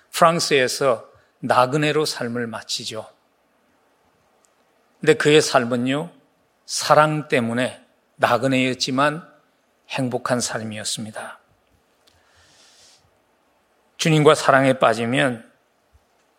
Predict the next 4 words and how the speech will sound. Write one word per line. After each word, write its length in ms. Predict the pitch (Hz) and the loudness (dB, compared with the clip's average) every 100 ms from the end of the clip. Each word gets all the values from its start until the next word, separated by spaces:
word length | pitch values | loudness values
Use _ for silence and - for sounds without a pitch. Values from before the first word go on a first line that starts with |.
| _ _ _ _ _ _ _ _ _ _ _ _ _ _ | _ _ _ _ _ _ _ _ _ _ _ _ _ _
하나님의 960 | - - 180 180 180 175 175 175 156 - _ | -4 0 4 4 4 -2 0 0 -2 -12 _
나라에 680 | - - 143 151 156 165 165 | -4 -2 0 4 4 4 0
속한 440 | - 143 - 131 | 0 -6 -4 -4
사람이기에 800 | 127 - 117 113 107 107 110 107 | -4 -6 -8 -8 -14 -14 -14 -14